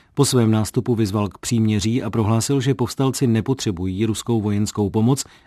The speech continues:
ale jen morální podporu. Nedlouho potom ale oznámil, že Moskva separatistům poslala sto padesát obrněných vozidel, včetně třiceti tanků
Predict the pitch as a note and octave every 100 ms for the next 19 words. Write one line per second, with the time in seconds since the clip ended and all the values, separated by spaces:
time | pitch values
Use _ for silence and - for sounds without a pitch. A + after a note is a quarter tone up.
0 | - A2+ A2 A2 G2+ F#2+ A#2+ C3+ B2 G2
1 | F2 G2+ - G2+ F#2 D#2 _ - - -
2 | - - _ G#2+ A2 C#3+ D#3 F#3 C#3+ D3+
3 | B2+ C3+ B2+ A#2+ C#3 C3+ C3+ B2+ A2+ A#2
4 | - B2+ - A#2 A2+ G#2+ A2 B2 A2+ G#2
5 | - A2+ G#2 - A2+ A#2+ A2+ - A2 G2+
6 | G2+ G#2 G#2 G#2+ G2+ A2 A2 B2 B2 A2
7 | A#2+ A2+ A2+ - A2+ A2 G#2+ G#2 G#2+ C3
8 | B2+